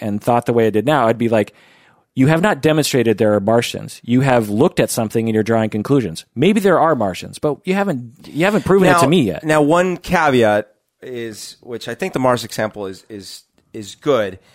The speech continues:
Speaker 2: but one could say that, uh, at different ti-, well, at different times in history, there have been proofs for certain things that later on new data arose, and those proofs were no longer s-, sufficient or correct,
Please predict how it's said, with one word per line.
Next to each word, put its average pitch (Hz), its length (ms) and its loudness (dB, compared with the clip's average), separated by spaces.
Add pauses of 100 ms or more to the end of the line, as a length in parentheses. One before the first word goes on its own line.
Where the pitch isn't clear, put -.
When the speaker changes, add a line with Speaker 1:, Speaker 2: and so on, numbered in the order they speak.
(320)
Speaker 2:
but 143 120 0
one 175 300 2
could 185 260 0
say 131 440 0
that, 107 400 -2 (640)
uh, 107 360 0 (440)
at 131 160 -2
different 165 300 -2
ti-, 170 80 0
well, 147 260 2 (120)
at 135 260 -12
different 196 240 -2
times 185 180 2
in 143 80 0
history, 123 500 0 (340)
there 143 160 2
have 131 200 0
been 120 380 -2 (800)
proofs - 640 0
for 143 180 -2
certain 143 400 -4
things 101 560 -4 (360)
that 123 220 0
later 143 400 2
on 127 220 2
new 135 180 2
data 120 420 2
arose, 101 460 2
and 101 140 -6
those 104 160 -2
proofs - 380 -10
were 95 140 -8
no 92 160 -6
longer 87 360 -6
s-, - 280 -14
sufficient - 540 -12
or 87 120 -10
correct, - 520 -16